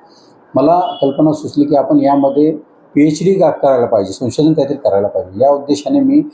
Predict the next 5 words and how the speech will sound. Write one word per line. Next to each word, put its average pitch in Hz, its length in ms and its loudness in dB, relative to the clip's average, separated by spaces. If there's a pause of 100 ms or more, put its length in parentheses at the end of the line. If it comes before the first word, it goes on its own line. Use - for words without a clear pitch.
(240)
रक्तपेढीचा 151 540 0
समाजशास्त्रीय 156 680 0
दृष्टिकोनातून 135 640 -2
अभ्यास 117 280 0
करून 127 260 -4